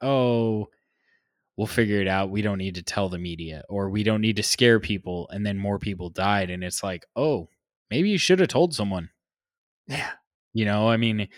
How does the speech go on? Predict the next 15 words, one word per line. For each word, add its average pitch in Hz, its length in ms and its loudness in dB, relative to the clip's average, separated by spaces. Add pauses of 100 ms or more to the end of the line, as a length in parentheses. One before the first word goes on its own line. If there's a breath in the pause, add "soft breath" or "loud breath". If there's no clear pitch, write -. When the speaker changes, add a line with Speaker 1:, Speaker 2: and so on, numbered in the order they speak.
(400 loud breath)
Speaker 1:
it's 95 140 -8
interesting, 101 840 0
like, 90 280 -6
it's, 98 260 -8
it's 107 160 -6
a 104 60 0
very, 110 640 0
but 120 280 2
if 110 220 -4
you're 120 160 2
put 120 200 2
in 104 80 -4
their 120 180 2
shoes, 107 420 0
like, 95 300 -8